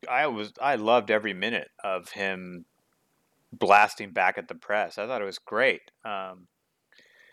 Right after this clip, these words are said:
you know, I don't know what it's like to be a professional player and to have people in your face asking you the same questions over and over again, but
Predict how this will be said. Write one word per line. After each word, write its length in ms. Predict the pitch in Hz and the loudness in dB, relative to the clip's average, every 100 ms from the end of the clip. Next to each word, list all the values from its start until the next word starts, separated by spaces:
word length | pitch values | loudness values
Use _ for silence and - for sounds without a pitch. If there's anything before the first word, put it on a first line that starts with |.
| _ _ _ _ _ | _ _ _ _ _
you 100 | 147 | 2
know, 100 | 139 | 4
I 160 | 131 160 | 6 4
don't 80 | 185 | 2
know 80 | 160 | 0
what 100 | 131 | -2
it's 160 | - | 0
like 160 | 147 156 | 0 0
to 60 | 123 | -2
be 60 | |
a 60 | 110 | -6
professional 440 | - 107 104 - | -4 -6 -4 -6
player 220 | 101 110 101 | -8 -2 -2
and 120 | 98 | -4
to 60 | |
have 240 | 95 104 - | -4 -4 -4
people 280 | - - - | -12 -14 -14
in 120 | 107 | -12
your 120 | 98 | -10
face 400 | - 104 101 - | -2 0 0 -2
asking 320 | 98 95 107 | -4 -6 -12
you 60 | 95 | -14
the 40 | |
same 240 | - 104 92 | -12 -12 -6
questions 400 | 113 104 98 104 | -4 -4 -6 -6
over 180 | 101 | -6
and 80 | 95 | -6
over 220 | 95 101 | -6 -6
again, 300 | 101 98 87 | -6 -6 -6
but 240 | 87 92 | -4 -4